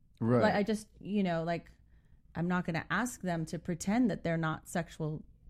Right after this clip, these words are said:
Speaker 2: beings. I'm not gonna ask them to pretend that they, you know, don't get upset when somebody, you know,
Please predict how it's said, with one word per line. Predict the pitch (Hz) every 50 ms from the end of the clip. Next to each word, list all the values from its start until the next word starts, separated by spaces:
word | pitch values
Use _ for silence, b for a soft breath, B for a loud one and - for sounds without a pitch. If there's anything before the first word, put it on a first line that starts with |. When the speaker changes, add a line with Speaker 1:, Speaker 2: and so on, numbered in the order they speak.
| - - - - - - - - - - -
Speaker 2:
beings. | 190 214 277 285 175 123 87 - -
I'm | 170
not | 175 180 175
gonna | 180 175 - -
ask | 170 185 180 -
them | - 185 180 175 165 b b b b b b b b b _ - -
to | - 214 202 180 170
pretend | - - 196 185 - - 196 233 240 226 208 185
that | 170 - -
they, | 185 180 180 180 180 180 180 175 b b b b b b b b b b b - - - - - - - -
you | 226 214
know, | 185 165 160 170
don't | 180 185 180 185 190 185 -
get | 190 214 202 - -
upset | 208 - - - 277 330 302 -
when | 190 196 196 190
somebody, | 190 202 196 196 202 196 208 208 202 202 208 190 - -
you | - 226
know, | 208 196 190 208 208 208